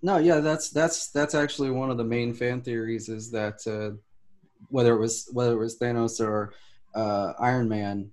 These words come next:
that the snap is what sort of triggered the gene activation, and so mutants don't actually exist before the snap. Um, but I guess when the snap back happens, maybe that's when they start to come up.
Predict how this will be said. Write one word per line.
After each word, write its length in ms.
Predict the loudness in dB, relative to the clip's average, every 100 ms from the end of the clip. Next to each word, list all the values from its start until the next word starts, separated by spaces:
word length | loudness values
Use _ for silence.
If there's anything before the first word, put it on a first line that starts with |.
| -12
that 140 | -10
the 60 | -8
snap 460 | 0 2 2 2 -6 -20 -20 _ -20 -8
is 180 | -6 -2
what 240 | -2 -2
sort 220 | -4 -4
of 80 | -4
triggered 400 | 0 0 0 -2
the 60 | -2
gene 260 | 0 0
activation, 680 | 2 0 -4 -6 -4 -6 -6
and 160 | -6 -4
so 460 | -2 -2 -2 -4 -2
mutants 340 | 2 4 2
don't 320 | 4 6 8 10
actually 380 | 8 6 2
exist 480 | 2 4 6 6 4
before 340 | -2 0 0 2
the 80 |
snap. 440 | 0 0 2 2 -2 _ -20 -20 -20 -12
Um, 480 | -8 -6 -6 -8 -12 -18 _
but 120 | -10 -8
I 40 |
guess 220 | -6 -6
when 120 | -4 -4
the 40 |
snap 300 | 0 2 4
back 240 | 8 8
happens, 420 | 10 8 8 4 6
maybe 320 | 4 4 2
that's 280 | 6 4 4
when 120 | 2
they 80 | 2
start 300 | 2 2 2
to 80 | -2
come 220 | -2 2
up. 280 | 2 0